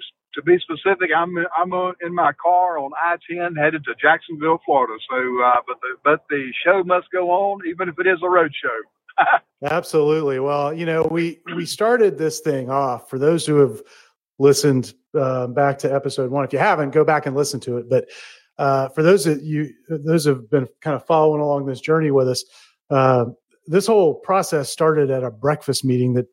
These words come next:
Speaker 2: that John and I have, uh, you know, a couple times a month, and, um, had the idea to do this podcast. And by the end of that day, we had recorded the first four episodes.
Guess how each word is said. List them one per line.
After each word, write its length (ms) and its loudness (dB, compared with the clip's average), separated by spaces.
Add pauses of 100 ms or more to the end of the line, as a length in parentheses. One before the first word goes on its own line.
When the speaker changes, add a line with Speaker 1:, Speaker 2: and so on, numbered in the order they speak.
(140)
Speaker 2:
that 240 0
John 240 -2
and 100 -2
I 120 0
have, 500 2 (320)
uh, 420 2 (200)
you 100 4
know, 140 6
a 160 -6
couple 220 -4
times 220 2
a 40 0
month, 440 2
and, 220 -4 (420)
um, 500 2 (340)
had 180 -2
the 120 4
idea 300 2
to 80 -2
do 160 2
this 180 0
podcast. 560 -2
And 80 -2
by 120 0
the 120 0
end 120 0
of 60 0
that 160 0
day, 180 0
we 120 0
had 120 -2
recorded 400 0
the 80 -6
first 220 -2
four 220 2
episodes. 600 2